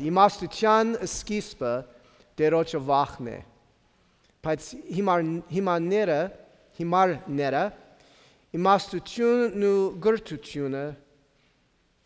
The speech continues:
գանար-, գանարքեն։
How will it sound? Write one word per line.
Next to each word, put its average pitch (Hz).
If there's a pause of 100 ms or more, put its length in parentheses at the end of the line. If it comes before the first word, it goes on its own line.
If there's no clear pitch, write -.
(680)
գանար-, 160 (800)
գանարքեն։ 147